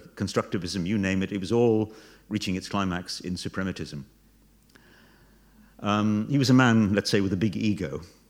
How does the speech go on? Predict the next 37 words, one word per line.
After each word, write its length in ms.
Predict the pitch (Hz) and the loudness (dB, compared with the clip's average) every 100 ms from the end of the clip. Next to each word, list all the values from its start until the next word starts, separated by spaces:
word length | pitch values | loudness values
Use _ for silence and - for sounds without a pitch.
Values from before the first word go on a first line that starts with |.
| _ - - - - - - - | _ -20 -20 -20 -20 -20 -20 -6
But 140 | 85 | 0
then 120 | 113 | 2
there 140 | 110 113 | 6 6
are 40 | |
many 220 | 117 143 | 8 6
big 260 | 98 104 92 | 4 2 0
egos 440 | 110 85 85 95 | -2 -2 -4 -4
in 80 | 90 | -4
this 120 | 85 | -6
period, 400 | - 82 76 76 | -6 -6 -6 -8
so 300 | - - 87 | -10 -6 -4
he 100 | 85 | -2
was 120 | 101 107 | -2 -2
not 160 | 110 | -2
alone 340 | 92 87 92 85 | -2 0 0 -2
in 80 | |
that 180 | 82 90 | -4 -6
respect. 440 | 87 - 73 - - _ _ _ _ _ - - - - _ _ _ - | -10 -12 -14 -14 -20 _ _ _ _ _ -20 -20 -20 -20 _ _ _ -2
Um, 420 | 107 110 107 101 - - _ _ _ - | 0 2 0 -2 -10 -20 _ _ _ -6
this 180 | 139 135 | 0 2
is 360 | 135 - - - _ _ _ - | 0 -2 -8 -14 _ _ _ -2
one 220 | 104 104 | 2 2
of 80 | 92 | 4
the 240 | 92 95 - | 2 0 -6
famous 420 | - 113 107 98 107 | -2 2 4 4 4
images 400 | 110 104 92 80 | 4 2 -2 -4
of 80 | |
Malevich 420 | 85 90 92 90 - | -2 0 0 0 -6
standing 380 | - 101 95 | -2 0 0
in 100 | 92 | -2
front 280 | 85 113 107 | 0 -2 0
of, 140 | 90 - - - _ _ _ 85 | -4 -8 -20 -20 _ _ _ -6
uh, 160 | 85 | -4
an 100 | 90 | 0
exhibition 580 | 104 - 107 101 - 104 | 0 0 0 0 2 2
that 120 | 92 | 2
he 300 | - 90 87 | -2 -4 -4